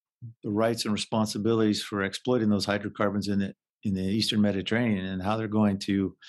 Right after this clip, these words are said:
uh, develop those and then move those into Europe, that's a big issue for the Russians. That's almost an existential one, given that the Russians have a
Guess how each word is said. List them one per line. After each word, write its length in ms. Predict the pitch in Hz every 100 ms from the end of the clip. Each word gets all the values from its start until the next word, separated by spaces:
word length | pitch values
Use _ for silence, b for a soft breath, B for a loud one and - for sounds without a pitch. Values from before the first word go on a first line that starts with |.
| B B B B -
uh, 60 |
develop 340 | 87 104 110 -
those 280 | 107 104
and 120 | 98 98
then 160 | 98
move 200 | 107 113
those 200 | 104 95
into 200 | 101 90
Europe, 380 | 95 127 87 - _ _ B B B B B -
that's 240 | 123 151
a 40 | 123
big 200 | 123 127
issue 240 | 127 110
for 140 | 92 92
the 80 |
Russians. 500 | 95 104 - - - -
That's 180 | 98 110
almost 380 | 113 110 104
an 80 | 104
existential 580 | 95 - - 143 143 98
one, 160 | 98 101
given 300 | 104 101 98
that 160 | 90
the 80 | 95
Russians 360 | 95 95 104 101
have 120 |
a 100 | 92